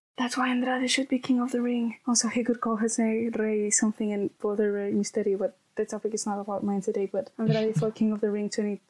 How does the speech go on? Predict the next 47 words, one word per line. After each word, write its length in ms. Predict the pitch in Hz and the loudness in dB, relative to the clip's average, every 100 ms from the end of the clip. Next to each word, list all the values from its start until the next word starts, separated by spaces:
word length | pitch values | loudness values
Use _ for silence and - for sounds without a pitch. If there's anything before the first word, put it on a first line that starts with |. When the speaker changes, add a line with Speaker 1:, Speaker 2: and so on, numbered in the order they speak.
| _ - | _ -4
Speaker 1:
nineteen. 360 | 208 196 202 208 - - - | -4 -2 -2 -4 -8 -2 2
Speaker 2:
<laughs> 400 | 156 - 156 156 | 2 2 0 0
Speaker 1:
Sorry. 400 | - 202 98 196 - _ _ _ - | -4 -4 -4 -6 -10 _ _ _ 0
Speaker 2:
So 200 | - 127 | 4 4
I 100 | 127 | 4
think, 380 | - 139 135 - | 4 4 6 4
I 100 | 123 | 2
think 420 | 123 139 139 - _ 120 | 4 4 4 2 _ 2
those 300 | 120 123 - | 6 6 4
two 200 | 123 113 | 2 2
would 140 | 110 113 | 2 2
be, 420 | 120 113 110 - | 2 2 0 0
would, 260 | 139 135 117 | 4 4 6
would 180 | 127 113 | 6 8
be 140 | 127 | 8
a 40 | 113 | 8
good 160 | - | 6
finals. 400 | 117 120 110 113 | 4 2 2 2
The 80 | 123 | 4
match 280 | 123 151 - | 4 4 2
would 100 | 123 | 2
probably 260 | 120 117 117 | 2 2 2
be 160 | 120 | 4
all 160 | 117 117 | 6 6
right 220 | 117 - | 4 2
at 120 | 120 117 | 0 2
best, 420 | 110 113 - - | 2 2 0 0
but, 200 | - 117 | 2 4
um, 340 | 113 110 113 156 | 4 2 -2 4
yeah, 140 | 123 | 6
the, 280 | 113 123 104 - - | 6 6 4 -4 0
the, 100 | 110 | 6
those 320 | 135 147 - | 6 6 6
two 300 | 139 131 131 | 6 8 8
would 260 | 127 120 117 | 8 6 4
be 340 | 127 120 120 - | 2 2 2 2
probably 280 | 135 123 | 4 6
the 140 | 117 113 | 6 4
prime, 520 | - 131 127 127 120 113 - | 4 4 4 2 -2 -6 -2
my 200 | 127 123 - | 0 2 2
prime, 340 | 127 120 120 120 | 2 2 2 0
my 140 | 123 | 2
two, 200 | - 160 131 | 2 4 4
like, 220 | 123 - | 4 2
top 240 | 143 - - | 0 0 -2
people 320 | 127 120 120 | -6 -2 -2
to, 180 | 117 107 | -2 -2